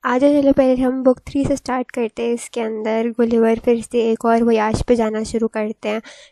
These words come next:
वैसे ही जैसे पहले इनकी ship टकराई थी किसी बहुत बड़े storm से, वैसे अभी भी इनकी शिप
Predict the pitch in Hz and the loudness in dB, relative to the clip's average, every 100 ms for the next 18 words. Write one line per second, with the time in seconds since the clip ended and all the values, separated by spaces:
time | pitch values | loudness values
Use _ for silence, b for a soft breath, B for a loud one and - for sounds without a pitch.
0 | - 269 269 285 - 277 285 269 262 285 | 2 6 6 6 2 0 2 2 2 4
1 | - 262 262 254 247 247 - 262 - 262 | 4 4 4 4 2 -4 -2 -2 2 0
2 | 247 262 240 233 220 220 - 247 - 240 | 2 0 0 0 2 0 0 -2 -2 -6
3 | - 226 226 226 - B B _ _ - | -4 -2 0 -2 -4 B B _ _ -2
4 | 240 240 240 233 233 - - 220 220 220 | 2 4 4 4 2 0 0 0 0 -2
5 | 240 233 233 233 208 233 233 226 - 220 | -2 0 -2 -4 -6 -2 -2 -2 -4 -4
6 | 226 | -4